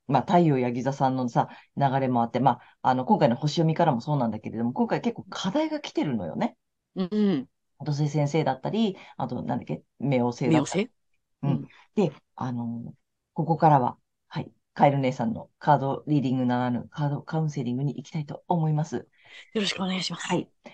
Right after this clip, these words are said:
Speaker 1: で、その前回からの流れがあるので、まあ、ちょっとね、前回、あの、ぜひ、緊急配信見ていただきたいんですが、
Speaker 2: うん。
Speaker 1: ちょっとね、今回は三枚ご用意しておりますが、もう一気に行くよ。はい。
Speaker 2: はい。
Speaker 1: ヤギ座さん、今回、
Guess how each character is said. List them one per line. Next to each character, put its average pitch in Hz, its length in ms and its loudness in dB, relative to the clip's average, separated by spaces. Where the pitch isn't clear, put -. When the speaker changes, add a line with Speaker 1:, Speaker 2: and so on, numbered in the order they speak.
Speaker 1:
で、 160 120 0
そ 151 140 -4
の 139 200 -2
前 151 280 4
回 123 260 -2
か 127 140 -8
ら 139 120 -2
の 131 120 -2
流 131 360 0
れ 147 40 2
が 135 220 2
あ 165 80 6
る 160 120 2
の 123 140 -2
で、 120 240 -4
ま 139 40 -8
あ、 - 20 -6
ち - 80 -8
ょ - 20 -4
っ - 20 -10
と 147 80 -2
ね、 127 180 0
前 139 200 2
回、 120 200 -4
あ 107 100 -6
の、 120 80 -4
ぜ 151 120 2
ひ、 120 240 -4
緊 151 120 2
急 143 140 0
配 170 180 2
信 113 300 0
見 147 80 0
て 143 100 -2
い 123 80 0
た 156 100 -2
だ 151 80 -2
き 190 100 2
た 180 80 4
い 160 60 -2
ん - 40 -20
で - 80 -20
す - 100 -20
が、 - 120 -6
Speaker 2:
う - 20 -20
ん。 - 20 -20
Speaker 1:
ち - 80 -8
ょ - 20 0
っ 160 40 0
と - 60 0
ね、 123 260 0
今 202 120 0
回 131 180 2
は 113 200 0
三 190 160 6
枚 131 160 6
ご 143 100 2
用 170 120 6
意 - 20 0
し - 80 -8
て - 140 -8
お 170 60 0
り 180 80 2
ま 180 120 2
す 135 100 -8
が、 - 280 -4
も - 80 -2
う - 40 4
一 233 80 2
気 - 140 -2
に 120 100 0
行 - 20 -8
く 135 80 -2
よ。 131 180 -2
は 147 100 -2
い。 - 40 2
Speaker 2:
は - 60 -12
い。 - 100 -20
Speaker 1:
ヤ 139 140 2
ギ 151 120 -4
座 180 200 0
さ 165 220 0
ん、 156 200 -2
今 143 380 -2
回、 - 260 -6